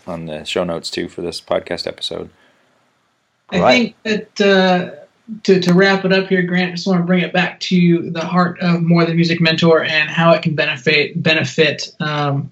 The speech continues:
Speaker 2: the people who, who visit it. What, um, it sounds like, like it, like it's, it's designed to help everybody. Um,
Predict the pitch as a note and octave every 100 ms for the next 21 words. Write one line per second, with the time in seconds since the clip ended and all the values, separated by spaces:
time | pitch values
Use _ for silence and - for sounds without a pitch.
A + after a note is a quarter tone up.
0 | - E3 C3 E3+ D#3+ D3 D#3 C#3 D3+ D3+
1 | D3 D3 C#3+ - - _ - - - _
2 | - D#3 F3 F3+ F3 - - - E3+ E3
3 | D#3+ D#3 D#3 E3+ - _ _ _ _ _
4 | _ _ _ _ _ _ - F3 F#3+ G3
5 | F3+ E3+ D#3+ D3 D#3+ E3 D3+ C#3+ C3 -
6 | - - E3 - D#3 C#3+ D#3+ D#3+ D#3 D#3
7 | D3+ D3+ - D#3 D#3 C3+ C3+ C#3 C3 _
8 | _ _ _ - C#3+ C3+ C#3 C3+ -